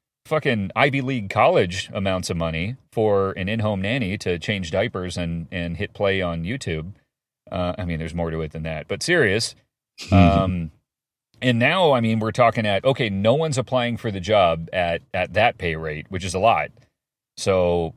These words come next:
Speaker 1: how much more can we truly afford to offer? And how much more do we really need to offer to incentivize someone to go to work every day?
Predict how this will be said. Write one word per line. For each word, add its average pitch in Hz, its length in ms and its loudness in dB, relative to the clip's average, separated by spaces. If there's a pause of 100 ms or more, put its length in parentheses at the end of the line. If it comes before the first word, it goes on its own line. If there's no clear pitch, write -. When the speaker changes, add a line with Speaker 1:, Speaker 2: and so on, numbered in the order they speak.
(140)
Speaker 1:
how 135 180 2
much 170 220 -4
more 127 160 -2
can 117 120 -2
we 104 80 -4
truly 117 300 -4
afford 143 580 -2
to 104 100 2
offer? 82 500 -2 (340)
And 90 140 -4
how 147 100 2
much 190 180 -4
more 165 160 2
do 165 60 -2
we 147 120 -2
really 147 240 0
need 135 240 -2
to 131 100 2
offer 98 360 -2
to 117 560 -2
incentivize 147 640 0
someone 151 400 -2
to 131 160 -2
go 107 380 0
to 170 60 0
work 160 300 -2
every 85 240 -2
day? 80 300 -6